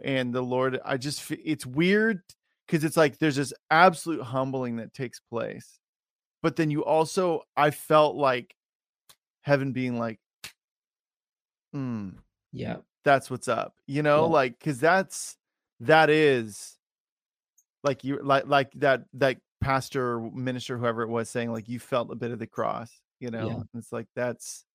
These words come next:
Speaker 1: dude.
Speaker 2: W-, well, and Jeff, let me share this real quick. I had a friend of mine who,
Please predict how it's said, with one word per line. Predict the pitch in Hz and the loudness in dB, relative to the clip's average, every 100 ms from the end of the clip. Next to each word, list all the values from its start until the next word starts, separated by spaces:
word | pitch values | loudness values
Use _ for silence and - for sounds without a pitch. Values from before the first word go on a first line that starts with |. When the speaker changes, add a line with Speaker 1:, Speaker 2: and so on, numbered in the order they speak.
| _ _ _ _ _ _ _ _ - | _ _ _ _ _ _ _ _ -8
Speaker 1:
dude. | 113 110 - _ _ _ _ _ _ _ | -6 -6 -8 _ _ _ _ _ _ _
Speaker 2:
W-, | - - _ | -16 -16 _
well, | - 135 156 - | 6 8 8 6
and | 131 | 2
Jeff, | 131 139 | 4 2
let | 147 | 2
me | 156 | 0
share | 156 147 127 | 0 0 2
this | 120 - | 0 0
real | 113 | -2
quick. | 110 98 - - | 2 0 0 -2
I | 117 | 2
had | 131 120 | 4 4
a | |
friend | 110 131 120 | 2 2 4
of | 113 | 4
mine | 117 117 | 2 2
who, | 113 110 | 0 -2